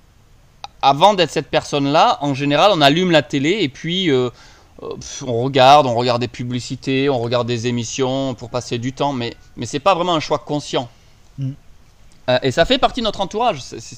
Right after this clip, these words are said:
Speaker 1: toutes les nourritures
Speaker 2: Ouais.
Speaker 1: qu'on met dans notre corps, euh, physique, mental, émotionnel, euh, c'est,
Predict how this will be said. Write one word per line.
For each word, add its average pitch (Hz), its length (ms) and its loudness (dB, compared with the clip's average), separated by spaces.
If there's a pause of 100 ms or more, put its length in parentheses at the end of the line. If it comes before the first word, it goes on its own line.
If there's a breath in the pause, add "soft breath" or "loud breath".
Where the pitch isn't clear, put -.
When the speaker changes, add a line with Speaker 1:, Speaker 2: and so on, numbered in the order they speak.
(480 soft breath)
Speaker 1:
toutes 220 220 -8
les 190 100 2
nourritures 190 460 -2
Speaker 2:
Ouais. - 40 -12
Speaker 1:
qu'on 170 100 -2
met 156 120 -2
dans 139 120 -2
notre 139 180 -6
corps, 202 320 2
euh, 127 240 -4 (480 loud breath)
physique, 139 520 -6
mental, 151 400 0
émotionnel, 143 640 -2
euh, 117 180 -2 (1040 soft breath)
c'est, - 500 -16